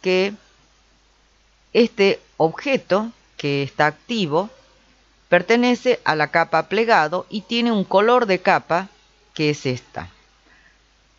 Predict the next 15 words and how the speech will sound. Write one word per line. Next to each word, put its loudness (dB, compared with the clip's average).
Sin -2
embargo, 2
se 0
ve 2
en -2
un -2
color 4
predeterminado, -2
al 2
igual 2
que 0
la 0
base -2
que -4
está 2